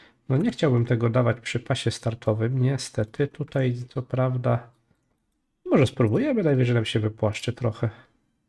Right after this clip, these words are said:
Dawaj, jak to, to wygląda. No jest okej, powiedzmy. Trochę co prawda bym tutaj teren, powiedzmy, względnie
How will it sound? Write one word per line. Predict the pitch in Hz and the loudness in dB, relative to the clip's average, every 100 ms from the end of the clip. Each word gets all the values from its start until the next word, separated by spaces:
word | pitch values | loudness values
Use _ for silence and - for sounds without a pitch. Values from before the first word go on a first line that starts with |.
| _ _ _ _ _ _ _ | _ _ _ _ _ _ _
Dawaj, | 120 107 110 | -2 0 -2
jak | 107 | -2
to, | - | -8
to | - 117 | -4 -2
wygląda. | 110 110 110 107 120 | -2 0 0 0 0
No | 220 285 | 0 -2
jest | 190 - | -2 -4
okej, | 131 - 110 107 107 - - | -4 0 0 0 -4 -12 -6
powiedzmy. | 113 110 107 - 120 123 - _ _ _ _ _ _ _ _ _ _ - | -2 0 0 0 0 0 -2 _ _ _ _ _ _ _ _ _ _ -2
Trochę | 127 131 | 0 2
co | - 127 | 0 -2
prawda | 131 127 123 | 2 2 4
bym | 120 117 | 2 2
tutaj | 120 120 120 | 0 0 0
teren, | 113 123 117 110 110 - _ - | 2 2 4 2 -2 -6 _ -4
powiedzmy, | 110 113 - 110 | -2 -2 -2 -4
względnie | 110 113 113 110 104 110 107 | -2 0 2 2 2 2 0